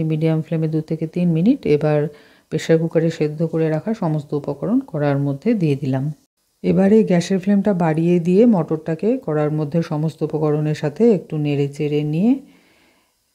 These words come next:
আলুগুলোকে একটু ভেঙে ভেঙে দিচ্ছি, আর সমস্ত উপকরণ আবারও একটু নেড়ে চেড়ে এখন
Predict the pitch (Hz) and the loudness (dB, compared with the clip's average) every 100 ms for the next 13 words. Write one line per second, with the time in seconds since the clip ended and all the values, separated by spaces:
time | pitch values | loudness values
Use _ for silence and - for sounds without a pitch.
0 | _ 147 143 147 151 151 151 147 160 143 | _ -6 -2 0 2 2 0 -2 -2 0
1 | 160 160 156 156 143 156 - - 208 269 | 2 2 2 0 0 -4 -6 -4 -4 -4
2 | _ _ _ _ _ _ _ 156 143 139 | _ _ _ _ _ _ _ -6 -2 0
3 | 135 170 - 151 147 147 151 160 156 156 | -2 -4 -4 -2 -2 -4 -6 -4 -2 0
4 | 143 143 147 160 151 - 151 143 139 135 | -2 0 2 2 0 -4 -4 -2 -2 -4
5 | - 143 214 247 156 151 | -2 -2 0 0 0 -2